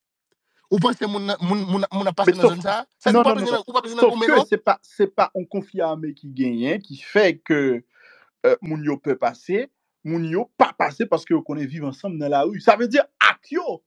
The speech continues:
Speaker 2: ak vivre ensemble
Speaker 1: Non,
Speaker 2: yo.
Speaker 1: c'est un échange de bal, yo, ça prend bal
Speaker 2: Ak,
Speaker 1: marron.
Speaker 2: eh ben, juste,
Speaker 1: Moun konnen ka
Speaker 2: ah
Speaker 1: prend
Speaker 2: ben,
Speaker 1: bal marron.
Speaker 2: et pour
Speaker 1: Bal
Speaker 2: dire,
Speaker 1: qui a pris, là, non,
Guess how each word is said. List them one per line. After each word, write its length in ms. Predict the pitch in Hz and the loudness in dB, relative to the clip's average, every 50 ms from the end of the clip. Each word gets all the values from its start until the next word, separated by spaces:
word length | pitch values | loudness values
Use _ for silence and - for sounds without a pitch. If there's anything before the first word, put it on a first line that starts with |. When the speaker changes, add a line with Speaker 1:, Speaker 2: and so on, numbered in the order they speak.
| _ _ _ _ _ _ _ _ _ _ _ - | _ _ _ _ _ _ _ _ _ _ _ 0
Speaker 2:
ak 220 | - 254 269 185 175 | 2 2 2 2 -2
vivre 360 | 196 170 202 240 233 208 233 220 | -4 -2 0 0 0 0 -2 -4
ensemble 300 | 196 202 - 185 208 247 | -4 -2 0 2 2 4
Speaker 1:
Non, 140 | 294 277 233 | 2 0 -2
Speaker 2:
yo. 60 | 254 | -2
Speaker 1:
c'est 120 | 285 254 240 | -2 -2 -2
un 80 | 233 | -2
échange 260 | 208 - 254 247 208 | -4 -6 -6 -6 -2
de 100 | 185 240 | -2 -2
bal, 240 | 226 226 214 214 214 233 | 0 0 0 -2 0 -4
yo, 80 | 226 - | -6 -4
ça 120 | - 208 | -4 -4
prend 140 | 185 233 208 | -2 -2 0
bal 180 | 226 220 269 | 4 6 6
Speaker 2:
Ak, 0 | |
Speaker 1:
marron. 300 | 294 226 220 220 233 254 302 | 6 6 2 0 0 0 2
Speaker 2:
eh 120 | - 151 147 | 2 0 2
ben, 220 | 135 147 147 127 | 0 -2 -2 -2
juste, 420 | 117 131 196 254 262 _ _ - 269 254 - | -4 -4 -4 -4 -4 _ _ -2 -2 -2 -2
Speaker 1:
Moun 180 | - 247 254 262 _ | -6 -18 -20 -20 _
konnen 220 | - 285 269 254 | -10 -8 -8 -8
ka 140 | 214 - 233 | -4 -2 0
Speaker 2:
ah 80 | 165 - | 0 2
Speaker 1:
prend 60 | 247 | 2
Speaker 2:
ben, 60 | 285 | 2
Speaker 1:
bal 140 | 240 233 233 | 2 2 2
marron. 200 | 240 233 233 220 | 0 4 4 4
Speaker 2:
et 40 | 214 | 6
pour 200 | 214 202 185 165 160 | 6 4 4 4 4
Speaker 1:
Bal 240 | 143 190 - 202 | 4 4 4 2
Speaker 2:
dire, 20 | 247 | -2
Speaker 1:
qui 100 | 277 294 | 0 0
a 80 | 294 294 | 0 0
pris, 160 | _ 269 247 | _ -4 -4
là, 100 | 247 262 | -4 -4
non, 160 | 294 294 277 | -4 -2 -2